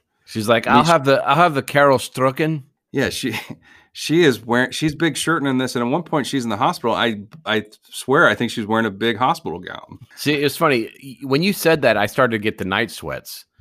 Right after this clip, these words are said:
Speaker 1: So I had to
Speaker 2: Yeah.
Speaker 1: go online and find out, was she pregnant? Was this when Wolfgang was being built? Because
Speaker 2: It's not.
Speaker 1: I, it wasn't. No. So she was just
Speaker 2: Mm-mm.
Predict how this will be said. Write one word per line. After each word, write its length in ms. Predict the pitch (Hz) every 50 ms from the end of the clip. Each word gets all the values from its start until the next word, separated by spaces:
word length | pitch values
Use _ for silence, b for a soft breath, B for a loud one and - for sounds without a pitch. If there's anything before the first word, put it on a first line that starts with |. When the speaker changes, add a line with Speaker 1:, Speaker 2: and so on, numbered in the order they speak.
| _ _ _ _ _ _
Speaker 1:
So 140 | - - 117
I 40 | 123
had 40 | 175
to 60 | -
Speaker 2:
Yeah. 40 | 131
Speaker 1:
go 120 | 117 127
online 400 | 123 120 113 117 123 139 143 131
and 120 | 113 107 101
find 260 | - 113 110 110 113
out, 180 | 107 98 71
was 160 | 90 107 127 127
she 140 | - 131
pregnant? 500 | 104 - - 123 120 113 107 92 73 - _ _ _ _ _ _ _ _
Was 160 | - 98 95 101
this 160 | 123 - -
when 140 | 127 113 107
Wolfgang 400 | 110 120 120 - - 104 98 95
was 160 | 92 87 82
being 280 | 80 95 90 85 82 78
built? 420 | 80 87 82 78 78 - _ - _ _ _ _ _ _ _ _ _ _
Because 300 | 95 95 - 120 110 208
Speaker 2:
It's 60 | -
not. 80 | 104 104
Speaker 1:
I, 40 | - - _ _ _ _ _ -
it 80 | 113 110 101
wasn't. 500 | 92 131 190 220 226 190 - - - - -
No. 360 | - 107 127 165 214 180 120
So 160 | 92 - -
she 200 | 101 - - 151
was 120 | 208 226 160
just 180 | 123 117 127
Speaker 2:
Mm-mm. 80 | 104 90